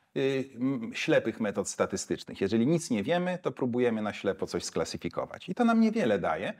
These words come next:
No, czasami fajnie działa, tak? Wynika z tego tłumaczenie w czasie rzeczywistym, deepfake'i i tak dalej. Ale w którym miejscu zaczyna się sztuczna inteligencja? Ja ci tego nie potrafię powiedzieć, bo nie widziałem jeszcze.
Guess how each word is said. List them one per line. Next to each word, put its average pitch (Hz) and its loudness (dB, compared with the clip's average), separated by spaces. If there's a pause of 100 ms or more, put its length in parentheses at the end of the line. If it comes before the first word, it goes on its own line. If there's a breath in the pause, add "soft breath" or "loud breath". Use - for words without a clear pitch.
(200 loud breath)
No, 226 -2
czasami 156 2
fajnie 113 -2
działa, 80 0
tak? 110 -2
Wynika 98 -2
z - -6
tego 87 0
tłumaczenie 98 -2
w - -14
czasie 92 0
rzeczywistym, 90 -4
deepfake'i 85 -4
i 87 -4
tak 156 0
dalej. 151 0 (720 loud breath)
Ale 131 4
w - -16
którym 233 2
miejscu 147 -2
zaczyna 117 -2
się - -6
sztuczna - -4
inteligencja? 98 0
Ja 147 -2
ci - -16
tego 185 2
nie 226 2
potrafię 254 0
powiedzieć, 92 0
bo 139 -2
nie 190 2
widziałem 214 2
jeszcze. - -10